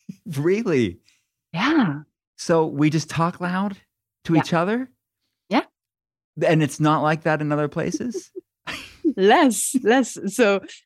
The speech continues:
Speaker 2: yeah, you can always spot the American table. They just
Speaker 1: <laughs>
Speaker 2: speak louder. They're having a great time, you know?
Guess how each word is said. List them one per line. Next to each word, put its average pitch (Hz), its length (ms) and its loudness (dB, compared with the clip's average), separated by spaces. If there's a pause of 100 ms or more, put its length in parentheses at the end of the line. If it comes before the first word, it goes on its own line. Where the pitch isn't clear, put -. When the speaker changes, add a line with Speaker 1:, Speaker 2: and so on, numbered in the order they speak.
(140)
Speaker 2:
yeah, 247 180 4
you 247 160 6
can 226 120 4
always 220 320 2
spot 196 280 0
the 180 160 2
American 185 440 2
table. 147 280 -2 (260)
They 208 100 4
just 254 200 2
Speaker 1:
<laughs> - 60 0
Speaker 2:
speak 247 220 0
louder. 190 320 2 (200)
They're 226 140 2
having 294 280 4
a 302 60 0
great 226 240 0
time, 180 480 -2
you 190 120 -2
know? 180 260 2